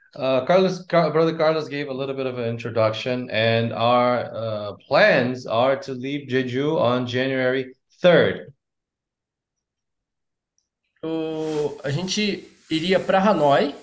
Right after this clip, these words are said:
Speaker 2: e ficaria entre o dia, do dia três até o dia, é, cinco, né? Di-, dia cinco a gente já desceria pra Ho Chi Minh.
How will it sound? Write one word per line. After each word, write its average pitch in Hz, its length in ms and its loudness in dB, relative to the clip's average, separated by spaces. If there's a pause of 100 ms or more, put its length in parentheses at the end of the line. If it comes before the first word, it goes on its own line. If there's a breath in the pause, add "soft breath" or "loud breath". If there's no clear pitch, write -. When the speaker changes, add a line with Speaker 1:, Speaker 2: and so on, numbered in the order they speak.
(200)
Speaker 2:
e 143 60 -8
ficaria 190 880 0
entre 175 320 -8
o - 20 -12
dia, 160 760 0 (160)
do 147 100 -6
dia 156 200 -2
três 196 500 -6
até 190 280 -2
o 202 100 0
dia, 202 400 -2 (1120 soft breath)
é, 139 240 2
cinco, 196 420 -4
né? 147 200 -2
Di-, 135 260 -8
dia 151 160 0
cinco 190 280 -4
a - 20 -2
gente 190 200 -4
já 180 100 -2
desceria 170 500 -4
pra 160 440 0
Ho 170 120 -6
Chi - 120 -10
Minh. 123 360 -8